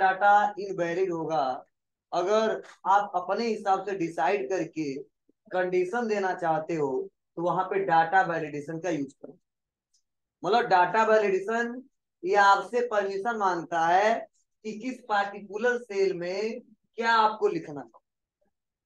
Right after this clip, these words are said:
तो मान लो मैं particular किसी cell में केवल text लिखना,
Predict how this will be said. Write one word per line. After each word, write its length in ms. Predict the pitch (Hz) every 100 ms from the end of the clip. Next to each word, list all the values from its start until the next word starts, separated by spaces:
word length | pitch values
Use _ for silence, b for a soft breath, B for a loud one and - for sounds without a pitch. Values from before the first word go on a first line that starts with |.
| _ _
तो 100 | 214 214
मान 220 | 214 226
लो 120 | 226
मैं 200 | 226 233
particular 540 | 226 202 208 196 226 220
किसी 260 | 214 208
cell 260 | 214 220 220
में 80 | 214
केवल 320 | 208 214 202
text 280 | 226 220 -
लिखना, 280 | 160 -